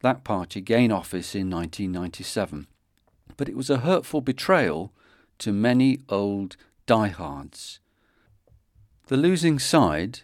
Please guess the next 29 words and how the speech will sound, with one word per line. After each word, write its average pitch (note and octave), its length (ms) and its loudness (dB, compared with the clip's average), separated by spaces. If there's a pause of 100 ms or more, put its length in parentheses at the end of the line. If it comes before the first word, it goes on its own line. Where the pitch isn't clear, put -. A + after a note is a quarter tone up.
(520)
did A#2+ 180 0
not B2 540 0
disappear, G#2+ 680 -6 (680)
and G2 240 -2
the G2+ 80 -4
party C#3 460 2
had G2 260 -2
to - 140 -4
learn G#2+ 340 4
to A2+ 120 -4
live D3 280 2
with - 180 -6
them D#2 240 -8 (400)
as B2+ 200 2
an C3 120 4
enduring F2+ 800 0
minority. F2 800 -2 (920)
Now, C3 160 0
Blair G#2 280 2
got C3 240 0
his G#2 220 -8
reform E2+ 380 -4
through, C2+ 320 -14 (920)
but G#2+ 140 -8
he G#2+ 140 -6
did G#2 220 -8
not B2+ 520 0 (220)
hound A#2+ 340 4
out D#2+ 520 2